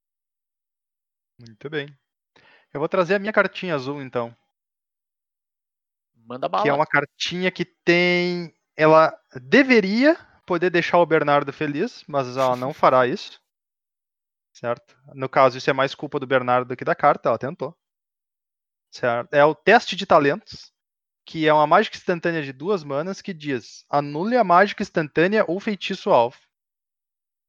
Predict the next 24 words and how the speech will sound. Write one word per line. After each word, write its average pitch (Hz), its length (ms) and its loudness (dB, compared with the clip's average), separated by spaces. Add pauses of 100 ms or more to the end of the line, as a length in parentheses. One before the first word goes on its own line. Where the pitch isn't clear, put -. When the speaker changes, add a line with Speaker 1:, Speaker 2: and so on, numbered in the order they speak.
(380)
Speaker 1:
Procure 175 400 2
um 202 80 -4
número 180 340 -4
qualquer 214 540 2
de 190 120 -6
cards 170 500 2
com 151 160 -12
o 139 40 -10
mesmo 220 400 2
nome 196 240 2
daquela 156 320 4
mágica 147 420 0
no 135 100 -12
cemitério, 147 680 -2
na 185 180 2
mão 151 300 -2
e - 20 -6
no 147 140 -8
grimório 180 540 2
do 139 60 -18
seu 147 140 -6
controlador 135 640 -2
e 180 80 -2
exile-os. 156 720 -2